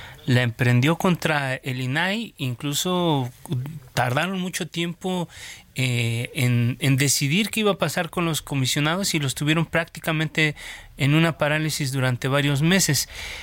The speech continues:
¿No percibes que, bueno, y, y no percibes que detrás de todo esto también hay una intención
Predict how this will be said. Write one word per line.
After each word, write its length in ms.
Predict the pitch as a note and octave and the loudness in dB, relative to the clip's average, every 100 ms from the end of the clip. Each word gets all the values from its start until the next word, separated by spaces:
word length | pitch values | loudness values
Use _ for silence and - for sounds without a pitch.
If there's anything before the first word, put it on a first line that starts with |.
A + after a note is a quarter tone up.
| - - | -16 0
¿No 200 | F#3 G3+ - | 0 0 -2
percibes 720 | A3 G3 - F3+ F#3 F3+ E3+ | -2 0 0 0 -2 -2 -4
que, 180 | - E3+ | -2 0
bueno, 220 | E3 F3 - A3+ | 0 -2 -4 -10
y, 220 | - D3+ - | -2 -2 -2
y 420 | C4+ D3+ D3 D3 F3 | 0 4 4 4 4
no 200 | F#3 G3 | 4 4
percibes 480 | A3+ - F#3+ G3+ | -2 0 -2 -2
que 140 | - E3 | 0 0
detrás 440 | D#3 - F3 F3 | 0 2 0 2
de 100 | E3+ | -2
todo 240 | E3 F3+ F3 | -2 -2 0
esto 220 | - F3 | -2 0
también 320 | D3+ D3 E3 | 0 2 2
hay 180 | E3+ E3+ | 2 4
una 200 | E3+ E3 | 4 4
intención 840 | D#3 - C#3 C3+ B2+ - D#3+ D3+ | 2 2 2 4 2 2 4 4